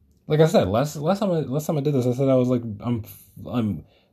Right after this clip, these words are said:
kind of a wreck inside recent-, uh, recently these days. I don't know why that is, but I'm kind of a wreck inside, uh, emotionally. And, and, um,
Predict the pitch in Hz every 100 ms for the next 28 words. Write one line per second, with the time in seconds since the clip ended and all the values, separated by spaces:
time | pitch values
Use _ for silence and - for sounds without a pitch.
0 | - - 160 160 131 110 107 110 127 -
1 | 110 92 - 85 80 85 104 85 - -
2 | 85 - - - 90 98 - 80 82 80
3 | 80 78 80 - _ _ _ _ - 107
4 | 110 101 95 92 98 101 120 110 95 85
5 | 85 117 95 85 87 82 95 92 - -
6 | 131 110 87 92 113 87 85 82 80 85
7 | _ _ - 87 85 78 - _ - 95
8 | 98 90 78 82 - - 82 - - _
9 | - - - _ _ _ _ _ _ _
10 | - _ - 87 82 78 73 73 -